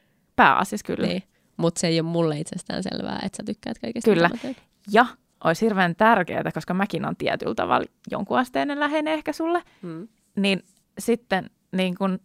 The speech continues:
Speaker 1: sanoo ne asiat ääneen, eikä
Speaker 2: Mm.
Speaker 1: silleen, että mä oon kerran sanonut, että mä tykkään sun duuneista,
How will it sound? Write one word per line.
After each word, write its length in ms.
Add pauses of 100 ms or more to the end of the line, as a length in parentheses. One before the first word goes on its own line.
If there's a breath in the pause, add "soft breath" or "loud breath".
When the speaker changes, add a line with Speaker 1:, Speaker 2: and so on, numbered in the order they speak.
(160)
Speaker 1:
sanoo 480
ne 140
asiat 420
ääneen, 520
eikä 260
Speaker 2:
Mm. 40
Speaker 1:
silleen, 460
että 180
mä 60
oon 120
kerran 340
sanonut, 400
että 120
mä 40
tykkään 380
sun 200
duuneista, 640